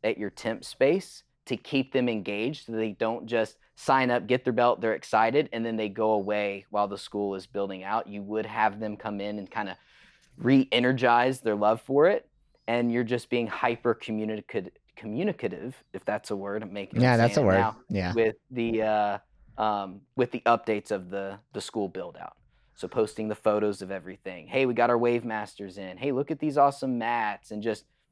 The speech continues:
Speaker 1: being excited about what you're gonna do.
Speaker 2: What, what was the offer that you guys had for people? Were they on full memberships, trial, like,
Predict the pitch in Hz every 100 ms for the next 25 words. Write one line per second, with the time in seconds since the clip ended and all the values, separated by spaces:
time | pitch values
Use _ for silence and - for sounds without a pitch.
0 | _ _ _ _ _ 117 139 127 - -
1 | 113 127 101 101 98 98 101 95 87 -
2 | 92 - _ - 135 - 139 143 135 92
3 | 113 120 113 101 85 92 104 90 92 98
4 | 101 101 - - 78 - 71 92 92 92
5 | 95 92 90 92 98 95 101 95 92 -
6 | - - 90 92 92 92 90 92 87 80
7 | 64